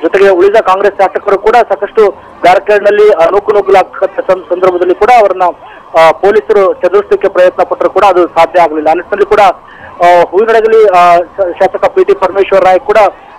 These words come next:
ಆ, ಕಾರ್ಯಕರ್ತರನ್ನ ತಳ್ಸಕ್ಕಂಥ ಕೆಲಸ ಕೂಡ ಆ ಸಂದರ್ಭದಲ್ಲಿ, ಆ, ಆಯ್ತು. ಸಾಕಷ್ಟು, ಆ,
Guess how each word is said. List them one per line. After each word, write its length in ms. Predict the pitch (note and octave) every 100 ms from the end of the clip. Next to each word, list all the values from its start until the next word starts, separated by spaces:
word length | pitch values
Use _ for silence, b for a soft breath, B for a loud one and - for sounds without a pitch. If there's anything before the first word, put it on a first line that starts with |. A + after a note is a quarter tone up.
| - F#3
ಆ, 260 | E3+ E3+
ಕಾರ್ಯಕರ್ತರನ್ನ 760 | - - F3 F#3+ F#3+ F3 F3+ F#3
ತಳ್ಸಕ್ಕಂಥ 520 | F3+ F3+ F#3 F#3 F3
ಕೆಲಸ 320 | F3 F3 E3+
ಕೂಡ 160 | F3+ F#3
ಆ 60 |
ಸಂದರ್ಭದಲ್ಲಿ, 540 | E3+ E3+ E3 D#3+ E3 D3+ - B B -
ಆ, 180 | - -
ಆಯ್ತು. 280 | E3+ - C#3+
ಸಾಕಷ್ಟು, 420 | F#3 F#3+ G#3+ A#3+ G#3 - B -
ಆ, 40 | F#3+